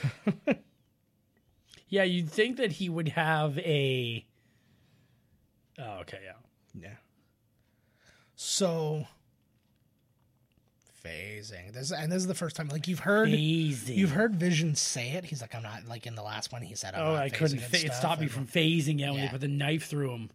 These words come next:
Speaker 1: Yeah.
Speaker 2: So
Speaker 1: So
Speaker 2: could, could Vision just travel through the quantum realm if he wanted to?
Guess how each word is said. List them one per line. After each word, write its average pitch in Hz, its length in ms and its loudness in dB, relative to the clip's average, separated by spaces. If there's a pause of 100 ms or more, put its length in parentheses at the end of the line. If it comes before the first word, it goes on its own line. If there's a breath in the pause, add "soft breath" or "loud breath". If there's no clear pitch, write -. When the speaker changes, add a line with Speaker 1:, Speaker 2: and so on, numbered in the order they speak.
Speaker 1:
Yeah. 107 240 -6 (360 loud breath)
Speaker 2:
So - 280 2
Speaker 1:
So 208 60 -2
Speaker 2:
could, 226 460 0
could 220 180 2
Vision 247 420 2
just 247 200 -2
travel 240 400 -2
through 240 400 -4
the 226 80 -4
quantum 226 340 -2
realm 262 380 -6 (180)
if - 140 -6
he 156 60 -2
wanted 151 340 -2
to? 359 280 -2